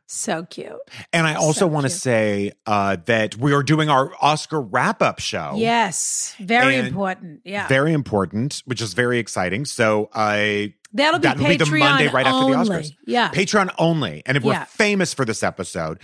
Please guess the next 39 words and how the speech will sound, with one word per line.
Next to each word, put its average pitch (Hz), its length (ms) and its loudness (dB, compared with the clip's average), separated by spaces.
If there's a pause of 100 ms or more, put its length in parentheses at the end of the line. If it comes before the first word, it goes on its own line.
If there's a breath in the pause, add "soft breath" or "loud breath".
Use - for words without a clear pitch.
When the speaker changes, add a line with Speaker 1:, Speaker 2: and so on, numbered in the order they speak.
(120)
Speaker 2:
so - 120 -4
that'll 151 140 0
be 143 60 0
Speaker 1:
Yeah. 143 60 2
Speaker 2:
the 135 60 0
Monday 135 380 2
right 117 360 2
after 123 220 0
the 107 100 -4
Oscars. 98 360 -6
That's 90 160 -12
so, 120 240 -4
uh, 107 260 2
October. 131 440 0
T-, - 100 -14 (540)
what 101 280 0
is 90 160 -6
wrong 80 220 -2
with 76 160 -12
me? 71 260 -16 (340)
Speaker 1:
October. 185 400 -8
Speaker 2:
October. 123 640 2 (640 soft breath)
Speaker 1:
Well, 330 340 4 (380)
October 330 500 0
was 277 160 -8
probably 233 340 -2
your 202 120 -2
best 190 300 -4
month 175 240 -8
of 175 80 -10
the 175 100 -10
year, 165 240 -12
so - 160 -4
you're 196 60 -2
probably 233 280 2
still 208 280 0
living 175 420 -2
in 151 100 -10
October. - 560 -10